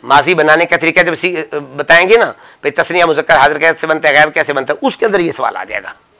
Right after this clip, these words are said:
आगे बस समझ, मैंने आपको कहा था कि ये सारे सवाल जैसे जैसे हम आगे चलते जाएंगे, ये सवाल खुद ब खुद उसमें आते जाएंगे। जिस जिस जगह पर इनको जरूरत होगी, वहां वहां ये खुद ब खुद आते जाएंगे। ठीक है जी, आ जाएगा सबक समझ में? तो कल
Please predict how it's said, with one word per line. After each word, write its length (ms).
आगे 100
बस 140
समझ, 160
मैंने 160
आपको 240
कहा 160
था 120
कि 100
ये 120
सारे 260
सवाल 260
जैसे 300
जैसे 220
हम 100
आगे 240
चलते 280
जाएंगे, 220
ये 160
सवाल 200
खुद 140
ब 80
खुद 140
उसमें 200
आते 160
जाएंगे। 500
जिस 220
जिस 160
जगह 180
पर 180
इनको 480
जरूरत 420
होगी, 240
वहां 220
वहां 140
ये 60
खुद 140
ब 100
खुद 140
आते 180
जाएंगे। 300
ठीक 140
है 100
जी, 200
आ 20
जाएगा 180
सबक 200
समझ 240
में? 160
तो 200
कल 340